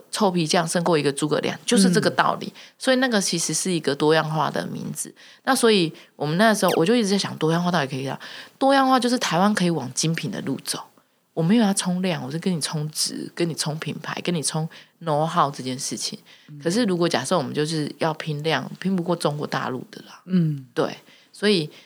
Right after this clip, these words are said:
Speaker 1: 所以我就觉得，<clears throat> 我就觉得我们想要做，我们，我们包含我们的外汇也想要做这样子。
Speaker 2: 嗯，
Speaker 1: 对。
Speaker 2: 你们现在就已经在往这个路上走了。
Speaker 1: 呀。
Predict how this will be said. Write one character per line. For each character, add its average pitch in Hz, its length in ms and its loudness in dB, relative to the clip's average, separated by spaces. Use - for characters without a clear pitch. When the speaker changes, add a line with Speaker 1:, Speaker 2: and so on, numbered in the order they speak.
Speaker 1:
所 - 160 2
以 - 20 6
我 156 160 4
就 160 120 0
觉 143 180 0
得， 127 220 0
<clears throat> - 380 -14
我 165 120 0
就 220 100 4
觉 180 160 2
得 160 100 4
我 143 80 2
们 131 240 -4
想 117 200 -4
要 143 100 0
做， 165 160 0
我 151 80 -2
们， 160 180 0
我 139 100 -2
们 147 80 -4
包 175 140 2
含 180 100 4
我 143 60 0
们 131 80 -2
的 127 40 2
外 147 160 2
汇 139 140 0
也 131 60 -2
想 - 160 -6
要 104 80 -6
做 - 160 -6
这 - 120 -8
样 - 80 -10
子。 - 140 -20
Speaker 2:
嗯， 147 320 -10
Speaker 1:
对。 - 220 -4
Speaker 2:
你 196 80 4
们 226 100 10
现 294 80 6
在 254 80 6
就 254 100 4
已 185 60 4
经 190 100 6
在 208 120 6
往 147 200 2
这 170 80 2
个 156 280 4
路 190 200 2
上 147 280 2
走 - 220 -2
了。 69 240 -6
Speaker 1:
呀。 175 560 4